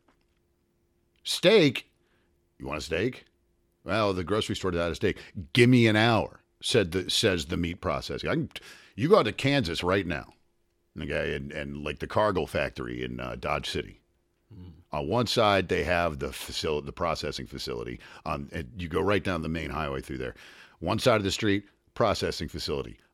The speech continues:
Speaker 1: Other side of the street is cows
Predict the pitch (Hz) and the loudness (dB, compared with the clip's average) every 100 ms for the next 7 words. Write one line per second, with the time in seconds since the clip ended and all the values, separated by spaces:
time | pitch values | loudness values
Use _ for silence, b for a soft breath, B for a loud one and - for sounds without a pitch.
0 | - 101 110 101 120 107 104 - 117 107 | -2 2 2 2 2 2 0 0 0 2
1 | 117 b b b 95 90 85 78 - - | 0 b b b 0 2 2 0 -4 -6
2 | _ - - 113 107 107 110 95 | _ -8 2 6 6 6 4 2